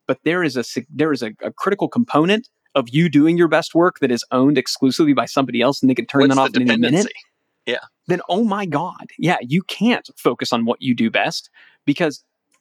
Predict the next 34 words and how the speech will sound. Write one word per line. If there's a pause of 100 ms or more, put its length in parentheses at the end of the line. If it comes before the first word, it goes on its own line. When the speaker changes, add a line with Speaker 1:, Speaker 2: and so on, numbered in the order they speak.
(140)
Speaker 1:
a (240)
snap
of
a
finger (220)
and,
and
you're
out
of
business.
And
so (540)
Speaker 2:
Or
as
they
Speaker 1:
own
Speaker 2:
say
Speaker 1:
the
Speaker 2:
in
Russia,
Speaker 1:
chain.
Speaker 2:
you (160)
can't
make
French
fries
without
taters. (2250)
That's
how
they
say
it.